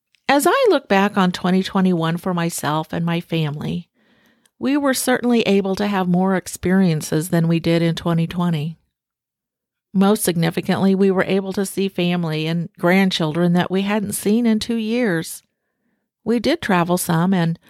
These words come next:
thankfully without any negative consequences. And what I've been most proud of, personally, is starting this podcast.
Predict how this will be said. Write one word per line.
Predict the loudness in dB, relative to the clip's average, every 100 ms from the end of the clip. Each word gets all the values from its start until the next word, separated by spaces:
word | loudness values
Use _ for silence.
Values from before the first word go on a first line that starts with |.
| _ _ _ _ _
thankfully | -2 0 0 2 2
without | 2 0 0 2
any | 4 4
negative | 4 2 0 -2
consequences. | 0 -2 -2 -4 -6 -6 -6 -8 -10 -20 _ _ _ _ _ _ _
And | 0 2 2 -2 -6 -14 _ _
what | -2 2
I've | 2 0
been | 0 0
most | 2 2 -2
proud | -4 -4 -2
of, | -2 -4 -6 -20 _ _ _ _
personally, | -2 -2 -2 -4 -2 -4 -4 _ _ _ _ _
is | -2 0
starting | 0 2 0 -2
this | -6
podcast. | -4 -4 -4 -6 -8 -8 -12